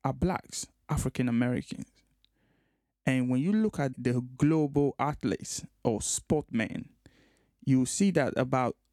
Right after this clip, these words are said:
sixty-five percent are Africans. And they have demonstrated their capacity in that area, their skills and their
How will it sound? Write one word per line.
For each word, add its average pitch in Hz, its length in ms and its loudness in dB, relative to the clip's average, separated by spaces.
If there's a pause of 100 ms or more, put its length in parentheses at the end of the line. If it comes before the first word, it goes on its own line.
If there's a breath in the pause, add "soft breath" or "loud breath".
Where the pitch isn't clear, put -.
(220)
sixty-five - 880 -2
percent - 580 -2 (220)
are 139 140 -2 (100)
Africans. - 720 -6 (840)
And 135 300 0 (680)
they 135 140 0
have 131 180 0
demonstrated 147 720 0 (160)
their 131 280 2
capacity - 800 0
in 123 300 4
that 131 220 2
area, 131 320 2
their 110 200 0
skills 143 540 2
and 113 260 4
their 110 320 2